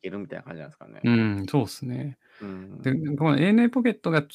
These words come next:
Speaker 2: っと特徴的なのは、その、ただ距離とか歩数じゃなくて、なんかチャレンジっていうのがあってですね。こう、なんかどこまで行ってみようとか、一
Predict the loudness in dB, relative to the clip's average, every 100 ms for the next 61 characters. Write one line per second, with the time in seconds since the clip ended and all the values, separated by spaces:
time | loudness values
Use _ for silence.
0 | -20 -6 -6 -2 0 0 2 4 4 4
1 | 4 4 2 0 0 0 -2 -4 -8 2
2 | 4 6 6 4 2 -2 -2 -4 -2 -2
3 | -2 -2 -4 -6 -10 _ 0 2 2 2
4 | 2 6 6 6 2 -2 -2 -2 -6 -10
5 | -10 -12 _ -12 -10 -8 -8 -10 -14 _
6 | _ _ _ _ _ -8 -8 -6 -2 0
7 | 2 2 4 6 6 2 -4 2 4 4
8 | 4 0 -4 -12 -12 -12 _ _ _ _
9 | _ _ -6 -6